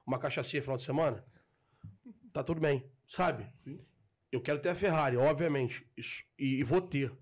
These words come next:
Speaker 1: Mas o tema é: eu não, eu não faço todos os esforços pra ter a Ferrari, percebe? Isso é uma filosofia de vida minha, eu não consigo fazer.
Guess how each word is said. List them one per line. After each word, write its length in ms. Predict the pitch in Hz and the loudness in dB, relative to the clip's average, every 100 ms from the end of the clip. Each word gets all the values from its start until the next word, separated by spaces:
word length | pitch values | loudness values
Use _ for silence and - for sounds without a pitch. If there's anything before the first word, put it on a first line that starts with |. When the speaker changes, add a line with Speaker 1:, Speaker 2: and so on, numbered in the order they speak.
| _ - | _ -4
Speaker 1:
Mas 160 | 135 | -4
o 60 | 143 | -2
tema 360 | 175 185 196 | 0 2 4
é: 240 | 156 123 98 - - - _ _ _ _ _ _ _ _ _ | 2 0 -4 -16 -20 -20 _ _ _ _ _ _ _ _ _
eu 120 | 151 | 0
não, 220 | 175 196 190 | 4 4 4
eu 80 | 170 | 2
não 120 | 180 | 2
faço 340 | 180 185 - - | 2 0 -2 -2
todos 300 | 185 202 180 | 4 4 2
os 140 | 170 | -6
esforços 520 | 160 127 - 147 - - | -8 -10 -4 -2 -2 -4
pra 160 | 160 | -4
ter 160 | - 156 | -4 -6
a 40 | |
Ferrari, 500 | 151 156 127 120 107 - _ _ | -2 -2 0 -2 -6 -12 _ _
percebe? 540 | 117 - 139 123 - - _ _ _ _ _ | -12 -4 -2 -2 -4 -18 _ _ _ _ _
Isso 180 | - - | -4 0
é 40 | |
uma 160 | 151 151 | 2 0
filosofia 440 | 143 151 139 139 | 0 -2 0 -2
de 100 | 151 | -2
vida 320 | 131 127 147 127 | -2 0 0 2
minha, 240 | 127 113 | 0 -2
eu 120 | 123 | -2
não 80 | 139 | -2
consigo 480 | 147 147 - 139 101 | 0 -2 -2 -6 -6
fazer. 340 | - 104 92 | -10 -12 -14